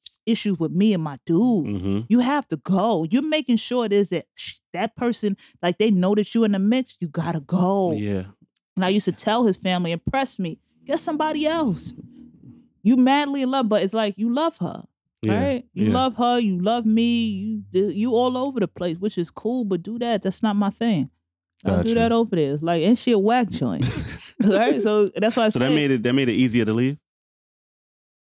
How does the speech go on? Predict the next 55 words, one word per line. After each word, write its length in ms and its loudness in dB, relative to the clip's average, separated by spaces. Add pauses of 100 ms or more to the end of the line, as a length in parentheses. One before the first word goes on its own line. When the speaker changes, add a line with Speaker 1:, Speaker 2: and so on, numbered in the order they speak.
(200)
Speaker 1:
It 140 0
did. 600 -2 (180)
It 80 -6
did, 220 -2
'cause 140 0
it's 140 -2
like, 360 -2
<laughs> 40 -20
he, 240 -12 (220)
what 140 -8 (160)
with 180 -6
that? 320 -4 (440)
And 120 -2
I 80 2
was 120 2
on 120 2
the 120 -2
other 260 0
Speaker 2:
Well, 200 -4
Speaker 1:
podcast 220 0
Speaker 2:
but 80 2
what 20 0
Speaker 1:
before. 160 0
Speaker 2:
makes 240 -2
her 100 0
whack? 380 -2
Like, 160 -4
that, 220 -2
that's 160 -6
what 100 -2
I 40 0
wanna 180 0
know, 120 0
too. 160 -4
Speaker 1:
She's 160 0
ninety-seven 720 -2
pounds. 460 -12 (180)
She 160 -16
looked 300 -6 (120)
crazy. 540 -2 (340)
And 120 0
I 80 0
used, 240 0
you 100 2
know 100 2
what's 140 2
funny 260 -2
is 100 -2
that 240 -2 (400)
what 160 2
it 80 2
is 120 2
that 100 0
I 60 -4
seen 440 0